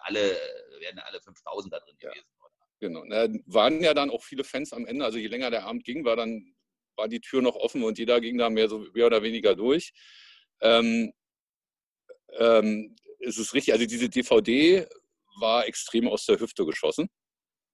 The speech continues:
Speaker 2: Äh, und dafür f-, muss ich ehrlich sagen, ist sie immer noch einer meiner Lieblings-D V Ds, was natürlich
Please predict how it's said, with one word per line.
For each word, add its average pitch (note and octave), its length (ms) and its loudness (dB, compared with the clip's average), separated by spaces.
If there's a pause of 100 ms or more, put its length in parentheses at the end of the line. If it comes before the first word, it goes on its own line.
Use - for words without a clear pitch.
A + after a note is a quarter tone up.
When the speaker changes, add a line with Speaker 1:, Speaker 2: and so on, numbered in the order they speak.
(600)
Speaker 2:
Äh, G2+ 400 6 (1080)
und A2 240 -2
dafür A#2 300 4
f-, - 360 -4 (100)
muss A#2 140 0
ich - 160 -2
ehrlich B2 200 2
sagen, B2+ 200 4
ist - 120 -2
sie B2+ 80 -2
immer B2 160 0
noch A#2+ 140 -2
einer A#2+ 200 0
meiner A2 220 2
Lieblings-D C#3 480 -2
V C#3 160 4
Ds, C#3 240 0
was - 220 -2
natürlich B2 580 -4